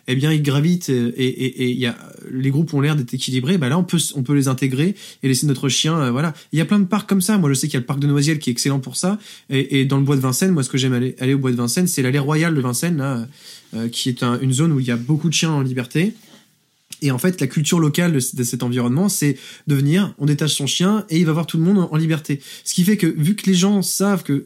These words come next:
tout le monde fait ça, bah, les gens qui ont des chiens agressifs, ils viennent pas parce qu'ils ont peur de,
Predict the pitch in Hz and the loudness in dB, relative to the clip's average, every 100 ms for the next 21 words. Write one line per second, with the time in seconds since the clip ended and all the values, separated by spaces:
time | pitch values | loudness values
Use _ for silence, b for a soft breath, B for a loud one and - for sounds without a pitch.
0 | - - 160 147 147 175 202 143 139 139 | -4 0 0 2 0 0 0 2 2 2
1 | 175 147 135 151 143 - 151 139 139 143 | 2 0 0 0 0 -2 -2 0 0 0
2 | 147 120 - 123 120 147 147 127 | -2 -4 -4 -4 -2 -2 0 -2